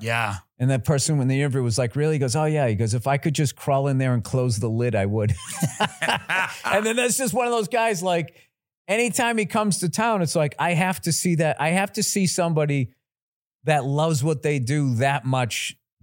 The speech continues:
Speaker 2: do it. Like, and I, 'cause I, it, uh, it, aff-,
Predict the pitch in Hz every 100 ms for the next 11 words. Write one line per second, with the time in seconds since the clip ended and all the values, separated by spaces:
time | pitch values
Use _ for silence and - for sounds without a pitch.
0 | 92 - 147 110 90 _ _ _ - 135
1 | - 135 139 110 156 151 151 143 147 -
2 | 143 131 -